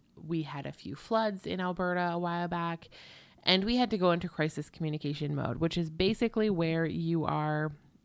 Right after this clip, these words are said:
uh, answering calls, you're answering media calls, you're trying to put your best foot forward and communicate with the public and inform the public based on, you know, something bad is happening. And so you're trying to keep the public,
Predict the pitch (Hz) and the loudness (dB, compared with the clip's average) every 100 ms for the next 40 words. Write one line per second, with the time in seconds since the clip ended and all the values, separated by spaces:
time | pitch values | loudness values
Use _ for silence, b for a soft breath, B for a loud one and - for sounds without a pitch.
0 | _ 156 147 143 - 180 196 - 196 196 | _ -4 -4 -6 -2 0 0 2 0 0
1 | - 175 175 170 156 - 165 175 - 180 | 0 0 0 -2 -6 -4 -2 -2 0 0
2 | 175 170 165 165 165 165 165 165 B B | 2 2 0 0 0 2 2 -2 B B
3 | B B B - - 175 165 165 156 160 | B B B -10 4 6 8 4 0 -6
4 | - 165 160 156 - 185 175 170 170 175 | -14 -2 0 0 0 2 2 2 -2 -4
5 | - 170 - 170 165 160 156 165 - 170 | -6 -6 -4 -4 -4 -2 -2 -4 -4 -6
6 | - 180 170 165 160 160 - 160 147 151 | -4 -2 -2 -2 -4 -6 -8 -8 -6 -6
7 | - - 185 180 185 170 175 - 151 156 | -10 0 0 2 0 -2 -4 -4 -2 -2
8 | 160 - 165 151 156 226 226 202 - 175 | -2 -4 -4 -4 0 0 2 2 2 4
9 | 165 165 - 156 147 156 - 160 151 151 | 2 0 -6 -6 -4 -4 -2 0 0 -2
10 | 143 151 160 156 - 160 160 151 151 156 | -4 -2 -2 -2 -2 -2 0 -2 -2 -2
11 | 160 151 151 156 156 156 B B B B | -4 -6 -2 -2 -2 -4 B B B B
12 | - 165 165 185 180 175 185 175 160 - | -2 0 2 4 2 2 -4 -4 -2 0
13 | 156 156 | 2 2